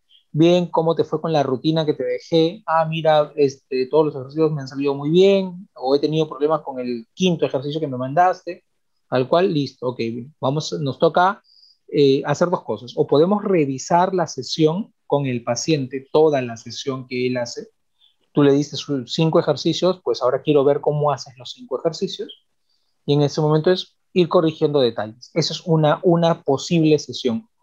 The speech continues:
Otra sesión es cuando ya sabes que le sale bien y dices, "Bueno, pues hoy día nos toca hacer un cambio de sesión".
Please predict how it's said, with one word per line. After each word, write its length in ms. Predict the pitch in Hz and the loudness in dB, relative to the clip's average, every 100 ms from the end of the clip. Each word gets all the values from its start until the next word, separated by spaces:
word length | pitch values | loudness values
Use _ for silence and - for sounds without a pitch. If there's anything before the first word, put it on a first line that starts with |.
| _ - | _ 0
Otra 380 | 202 202 196 180 | 2 2 -2 -4
sesión 400 | 220 - 220 185 | -6 0 0 0
es 100 | 175 | -2
cuando 480 | - 131 123 123 127 | -4 -2 -4 -4 0
ya 160 | 165 | 0
sabes 320 | - 185 190 190 | 4 2 2 0
que 120 | 170 | -2
le 100 | 151 | 0
sale 240 | 180 202 | 2 4
bien 360 | 254 202 143 226 _ _ _ _ _ - | 4 0 -2 -10 _ _ _ _ _ 0
y 100 | 170 | 2
dices, 220 | 175 196 | 4 4
"Bueno, 260 | 170 160 170 | 4 2 -2
pues 200 | 165 175 | -4 -2
hoy 100 | 160 | 0
día 140 | 170 | 0
nos 140 | 156 | 0
toca 160 | - 151 | 0 0
hacer 160 | 147 151 | 0 -2
un 100 | 151 | 0
cambio 440 | 196 202 123 113 | 0 0 -4 -8
de 80 | 110 | -8
sesión". 400 | - - 113 107 | -12 -12 -12 -12